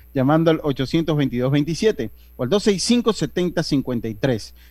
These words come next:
Dale más a tu salud con Blue Cross and Blue Shields of Panama, regulado y supervisado por las superintendencias de seguros y reaseguros de Panamá.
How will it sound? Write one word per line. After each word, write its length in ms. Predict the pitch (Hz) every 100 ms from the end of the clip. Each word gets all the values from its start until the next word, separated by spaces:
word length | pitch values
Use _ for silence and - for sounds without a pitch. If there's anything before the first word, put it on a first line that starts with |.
| - -
Dale 260 | 175 170
más 240 | 151 175 170
a 80 |
tu 140 | 151 127
salud 440 | 131 135 208 -
con 160 | 165 135
Blue 160 | 151
Cross 320 | 147 180 233 202
and 120 | 156
Blue 80 | 156
Shields 400 | - 190 160 147
of 140 | 131
Panama, 500 | - 208 139 117 107 - - -
regulado 420 | 139 127 151 185
y 80 | 180
supervisado 720 | 165 147 135 123 185 185 190
por 120 | 160
las 100 | 135
superintendencias 800 | 139 120 127 117 120 143 151 151
de 100 | 123
seguros 460 | 110 123 151 139 - - - -
y 200 | 160 160
reaseguros 960 | 151 147 147 - 120 135 139 139 127 -
de 160 | 135
Panamá. 880 | 131 - 139 135 135 131 123 123 107